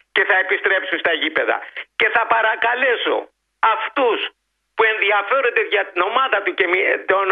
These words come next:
ομάδα τους και μιλάνε σαν οπαδοί, να ακούνε αυτούς τους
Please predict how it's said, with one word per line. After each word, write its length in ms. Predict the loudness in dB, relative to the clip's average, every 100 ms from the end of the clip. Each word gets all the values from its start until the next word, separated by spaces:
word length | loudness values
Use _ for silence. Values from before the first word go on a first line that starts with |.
| 0
ομάδα 220 | 0 0 -4
τους 100 | -2
και 80 | 0
μιλάνε 340 | 2 0 0 -2 -2
σαν 140 | -2 -2
οπαδοί, 380 | 0 -2 0 -2 -4 _ _ _ _ _ _ _ _ _ _ _ _ -4 0
να 100 | 2 2 -2 -2 0 0
ακούνε 480 | -2 0 0 0 0 -2 -4
αυτούς 280 | -2 -2 0
τους 120 | -2